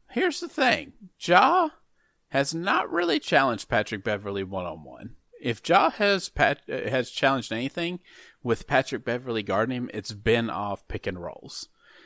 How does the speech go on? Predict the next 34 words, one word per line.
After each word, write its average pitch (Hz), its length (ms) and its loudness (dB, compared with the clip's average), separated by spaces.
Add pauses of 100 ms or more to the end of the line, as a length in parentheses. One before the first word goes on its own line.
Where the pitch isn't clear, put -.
So 113 300 4
I 143 260 4
would 175 200 0
expect - 500 -2
a 113 80 -2
very 123 540 4
heavy, 120 560 0
high 113 320 4
pick - 280 -8
and 104 160 -6
roll 98 160 -4
set - 380 -2
for 101 140 -6
Ja. 104 600 0
I 110 200 -2
do 101 160 -8
not 101 340 -4
think 110 320 -8
he, 101 460 -12 (440)
or 117 200 4
he 131 160 2
has 117 240 -2
not 107 300 -4
shown 104 340 -2
yet 101 520 -2 (340)
that 107 140 0
he's 104 220 -6
willing 120 440 -2
to - 120 -8
go 139 160 2
at 131 120 -2
Patrick 156 360 -4
Beverley 156 420 0
one-on-one. 131 760 0